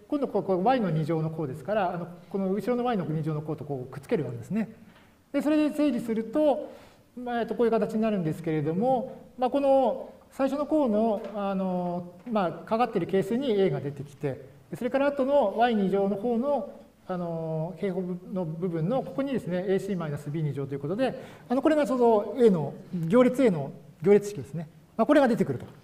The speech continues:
いう形で、あの、作れます。いいでしょうか。あ、これ、あの、あと、後で、あの、あの、改定したスライドを、あの、上げますので、まだの方に上げますので、あの、授業の人はそちら参考にしてください。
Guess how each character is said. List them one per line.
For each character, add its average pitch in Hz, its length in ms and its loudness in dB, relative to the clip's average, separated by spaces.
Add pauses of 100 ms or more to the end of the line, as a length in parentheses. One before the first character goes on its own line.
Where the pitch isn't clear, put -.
(220)
い - 20 -2
う 190 40 -2
形 208 320 -2
で、 277 200 6
あ 165 100 -4
の、 147 280 -6
作 - 180 -6
れ 139 120 -4
ま 131 140 -6
す。 - 240 -12 (2000)
い 180 40 -2
い - 20 -6
で - 40 -6
し - 40 -8
ょ - 20 -10
う - 40 -10
か。 - 60 -20 (280)
あ、 240 160 0
こ 240 100 0
れ、 339 120 8 (360)
あ 269 120 6
の、 294 140 4
あ 302 60 6
と、 294 140 2
後 294 160 4
で、 202 200 6
あ 196 120 0
の、 196 280 2 (260)
あ 196 100 0
の、 185 120 0
改 214 200 0
定 220 100 2
し 214 80 -2
た 208 80 0
ス 208 120 -4
ラ 202 100 4
イ 196 60 4
ド 190 120 2
を、 185 320 0
あ 170 60 -4
の、 160 300 -4 (440)
上 185 140 0
げ 196 80 4
ま 208 100 2
す 190 120 -8
の 135 140 -4
で、 - 20 -6 (180)
ま 190 120 0
だ 185 60 -2
の 139 120 -4
方 147 60 -6
に 135 80 -6
上 123 80 -8
げ 135 60 -6
ま 135 100 -8
す - 80 -16
の 117 100 -10
で、 123 140 -8 (400)
あ 165 60 -12
の、 156 80 -4
授 185 140 -2
業 170 80 0
の 147 60 -4
人 - 140 -2
は 247 60 0
そ 175 80 -6
ち 156 100 -6
ら 135 160 -6
参 139 160 -12
考 135 100 -12
に 127 60 -12
し - 40 -16
て 123 60 -18
く 123 60 -14
だ 117 160 -16
さ 123 100 -12
い。 113 40 -14